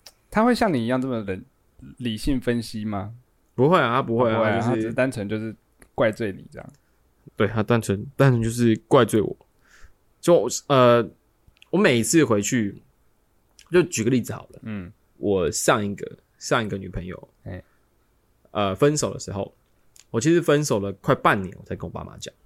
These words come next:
Speaker 1: 哦。
Speaker 2: 对，因为我就，嗯，不想要很快讲这件事情。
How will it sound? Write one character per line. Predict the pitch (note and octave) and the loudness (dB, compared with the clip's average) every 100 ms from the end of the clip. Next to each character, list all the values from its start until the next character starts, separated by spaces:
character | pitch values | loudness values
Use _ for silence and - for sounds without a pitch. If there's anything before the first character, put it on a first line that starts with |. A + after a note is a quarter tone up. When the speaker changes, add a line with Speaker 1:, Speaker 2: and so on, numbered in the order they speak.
| _ _ _ - _ _ _ | _ _ _ -20 _ _ _
Speaker 1:
哦。 | - G2+ G#2+ B2+ C3+ | -6 -2 0 2 4
Speaker 2:
对， | B2 | 4
因 | D#3+ | 6
为 | E3+ | 6
我 | C3 A#2+ A2 A2 G#2+ G#2+ | 6 6 4 4 4 2
就， | G#2 C#3+ C3 B2+ A#2+ A#2 A2+ A2 A2 - - | 2 4 6 4 4 2 0 -4 -6 -10 -14
嗯， | A2 A#2 A2 A2 G#2 | -8 -6 -6 -8 -4
不 | D#3+ B2+ | 0 0
想 | G#2+ F#2 | 0 -4
要 | F#2+ A#2 A2 G#2 G#2 G2+ | -2 0 0 -2 -4 -6
很 | F#2+ | -10
快 | F#2 B2+ | -4 -2
讲 | G3 - | -2 -6
这 | G2 | -8
件 | G2+ | -8
事 | G2+ | -6
情。 | - | -8